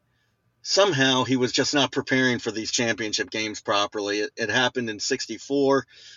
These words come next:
when he lost to the Browns. And for this game, you know, what Joe Namath kept insisting was,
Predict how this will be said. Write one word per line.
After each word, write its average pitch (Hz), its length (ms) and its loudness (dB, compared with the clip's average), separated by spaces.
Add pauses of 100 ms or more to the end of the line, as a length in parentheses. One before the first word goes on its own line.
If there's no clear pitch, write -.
(100)
when 113 160 -6
he 110 80 -6
lost 120 300 2
to 117 80 -6
the 107 80 -2
Browns. 123 580 0
And 117 420 -4
for - 140 -4
this 139 300 6
game, 117 440 -2 (300)
you 131 120 2
know, 127 100 4
what 120 140 0
Joe 143 200 6
Namath 131 420 4
kept - 280 -2
insisting 123 520 -2
was, 117 360 -2